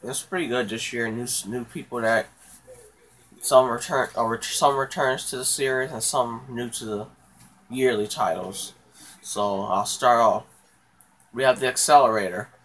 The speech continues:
Players will gain access to all unlockable content at launch in the game's V C purchasable section. That, that's excluding downloadable content, of course.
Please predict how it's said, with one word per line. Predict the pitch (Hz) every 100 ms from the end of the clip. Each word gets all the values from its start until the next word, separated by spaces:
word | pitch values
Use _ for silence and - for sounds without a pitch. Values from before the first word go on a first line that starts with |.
| _ _ _ _ -
Players | 143 147 151 156
will | 127
gain | 127 131 127
access | 120 131 - 139 131 -
to | -
all | 107 120 120 -
unlockable | 120 120 120 - 120
content | 117 160 120 120 - -
at | 92 -
launch | 120 113 - - -
in | 117 107
the | 101
game's | 117 123 120 120 - -
V | 107 120
C | 120 - 117
purchasable | - 123 - 110 107
section. | - 104 - 98 95 _ _ _ _ -
That, | 113 - -
that's | 120 -
excluding | 113 - - 143 131 120 117
downloadable | 113 117 113 101
content, | - 135 113 - 101
of | 98
course. | - 104 107 -